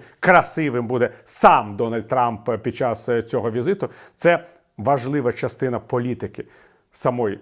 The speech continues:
Великої Британії з точки зору досягнення порозуміння із, е,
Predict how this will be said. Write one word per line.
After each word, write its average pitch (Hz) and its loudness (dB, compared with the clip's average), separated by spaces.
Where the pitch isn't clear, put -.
Великої 120 -2
Британії 131 0
з 113 0
точки 135 -4
зору 135 0
досягнення 131 -4
порозуміння 143 0
із, 135 -2
е, 127 2